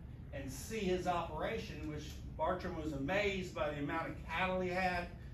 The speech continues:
the amount of people he had, and how well managed and how well taken care of Payne's Prairie was.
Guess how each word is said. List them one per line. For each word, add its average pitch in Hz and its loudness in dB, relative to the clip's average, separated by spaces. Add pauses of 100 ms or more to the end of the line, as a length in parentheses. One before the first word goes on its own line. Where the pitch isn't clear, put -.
the 175 -4
amount 185 4
of - -6
people 185 0
he 175 2
had, 170 2
and - -4
how 170 0
well 175 2
managed 190 -2
and 170 -4
how 170 -2
well 175 0
taken 175 -2
care 220 0
of 175 0 (440)
Payne's 156 -2
Prairie - 4
was. - -4